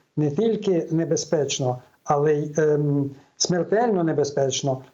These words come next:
бо йдеться про ядерну зброю, і що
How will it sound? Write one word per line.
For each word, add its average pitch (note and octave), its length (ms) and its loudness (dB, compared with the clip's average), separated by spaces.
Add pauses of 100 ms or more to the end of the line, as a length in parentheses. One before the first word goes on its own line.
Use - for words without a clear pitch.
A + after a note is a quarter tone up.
бо D3+ 120 4
йдеться D3+ 320 2
про D3 160 0
ядерну C3+ 480 2
зброю, D#3 540 2 (680)
і F3+ 320 0 (240)
що - 480 0